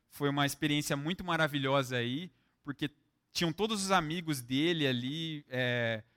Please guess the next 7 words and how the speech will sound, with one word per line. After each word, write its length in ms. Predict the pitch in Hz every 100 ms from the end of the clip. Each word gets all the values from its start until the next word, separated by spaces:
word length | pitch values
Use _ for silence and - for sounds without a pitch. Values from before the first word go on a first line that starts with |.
| -
familiares 760 | 151 143 147 135 131 147 139
que, 200 | - 135 127
que 100 | -
moram 500 | 147 143 156 147 135
lá, 300 | 127 143 185 - _ _ _
né, 100 | 139
pessoas, 840 | 143 160 - 160 156 - - -